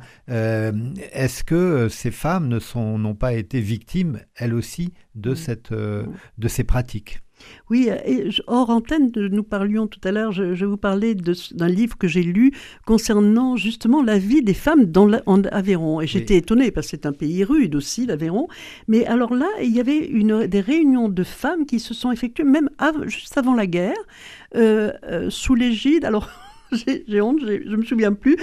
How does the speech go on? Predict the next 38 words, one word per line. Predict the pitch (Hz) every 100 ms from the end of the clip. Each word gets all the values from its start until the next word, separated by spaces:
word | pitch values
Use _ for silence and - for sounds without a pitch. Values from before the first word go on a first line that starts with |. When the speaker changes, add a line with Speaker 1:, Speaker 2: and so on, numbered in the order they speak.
| -
Speaker 2:
mais | 233
vous, | 233 294
vous | 285
connaissez, | 262 226 220 - 269 370 - - 208
c'était | 220 254 233 285
une | 269 190
des | 220 226
associa-, | 240 240 - -
c'est | 202 -
les, | 190 202 196
Speaker 1:
Oui, | 131
Speaker 2:
des, |
Speaker 1:
la | 151 139
Speaker 2:
des, |
Speaker 1:
jac, | 131 131 -
la, | 113 110
Speaker 2:
la | 113
Speaker 1:
les |
jeunesses | 107 127 135 -
Speaker 2:
je-, | 117
Speaker 1:
agric-, | 110 113 -
euh, | 110 196
Speaker 2:
agricole |
Speaker 1:
agricoles | 196 190 113 214 220
Speaker 2:
catholique, | 240 214
Speaker 1:
catholiques, | 190 165 147
Speaker 2:
voilà, | 160 147
Speaker 1:
voilà. |
Speaker 2:
féminine. | - 220 208 160 131 135 _ -
Speaker 1:
Voilà, | 147 104
Speaker 2:
Oui, | 87
en |
plus, | 92 147
ils |
Speaker 1:
absolument. | 104 131
Speaker 2:
ajoutaient | 170 165 175 175
féminine. | 180 156 156 139
Speaker 1:
Oui. | 110 107